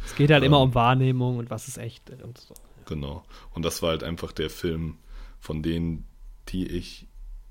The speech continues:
Speaker 2: als erstes gesehen hab. Also die Truman Show hatte ich schon mal irgendwann früher gesehen, aber hab halt noch nicht so bewusst drüber nachgedacht.
Speaker 1: Mhm.
Speaker 2: Ähm, und Matrix hatte ich auch irgendwann schon mal, als ich ganz klein war, gesehen und nicht wirklich drüber nachgedacht und den halt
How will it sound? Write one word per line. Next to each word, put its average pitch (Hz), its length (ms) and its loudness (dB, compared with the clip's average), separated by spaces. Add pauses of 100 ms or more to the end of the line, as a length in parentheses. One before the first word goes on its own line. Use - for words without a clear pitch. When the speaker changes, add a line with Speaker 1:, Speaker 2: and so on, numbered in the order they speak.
(360)
Speaker 2:
als 82 160 -8
erstes - 420 -6
gesehen 80 360 -6
hab. - 220 -8 (960)
Also 80 400 -6
die 90 160 -6
Truman 98 400 2
Show 90 220 2
hatte 85 160 -2
ich - 80 -4
schon 87 160 -4
mal 82 140 -2
irgendwann 80 420 -4
früher 85 320 -2
gesehen, 78 400 -6
aber 78 340 -6
hab 85 140 -8
halt 82 160 -4
noch 80 80 -6
nicht 80 180 -6
so 85 140 -6
bewusst 80 380 -8
drüber 80 180 -6
nachgedacht. 80 640 -8 (320)
Speaker 1:
Mhm. 127 340 -12 (920)
Speaker 2:
Ähm, 78 500 -4 (920)
und 76 420 -6
Matrix 76 440 -6
hatte - 100 -6
ich - 140 -6
auch 82 160 -4
irgendwann 82 480 -4
schon - 180 -8
mal, 82 80 -4
als 80 140 -8
ich - 80 -14
ganz 82 320 -8
klein 82 200 -4
war, 80 120 -4
gesehen 82 460 -4
und 85 280 -10
nicht 87 240 -6
wirklich - 240 -8
drüber 87 220 -4
nachgedacht 85 520 -6
und 82 280 -8
den 87 180 -4
halt 85 160 -6